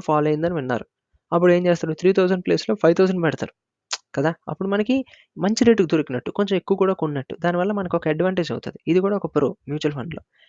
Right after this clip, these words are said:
కానీ majorly ఇక్కడ కాన్స్ చూడండి, ఎక్స్‌పెన్స్ రేషియో. ఎక్స్‌పెన్స్ రేషియో ఏంటంటే ఇప్పుడు ఈ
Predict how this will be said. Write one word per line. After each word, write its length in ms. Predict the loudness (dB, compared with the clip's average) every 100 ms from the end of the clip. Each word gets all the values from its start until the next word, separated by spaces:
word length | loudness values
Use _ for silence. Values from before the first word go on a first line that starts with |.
| _ -20 _ _
కానీ 220 | -2 2 2 0 -6 2
majorly 360 | 4 6 4 2
ఇక్కడ 140 | 0 -2
కాన్స్ 240 | -2 -2 -2
చూడండి, 240 | -8 -10 -14 _ -8
ఎక్స్‌పెన్స్ 360 | -8 -4 -2 -2
రేషియో. 220 | -4 -8 -12
ఎక్స్‌పెన్స్ 300 | -12 -6 0 2
రేషియో 220 | 2 -2
ఏంటంటే 380 | -2 -4 -2 0 -2 _ _ _ -20 -6
ఇప్పుడు 180 | 2
ఈ 40 | 2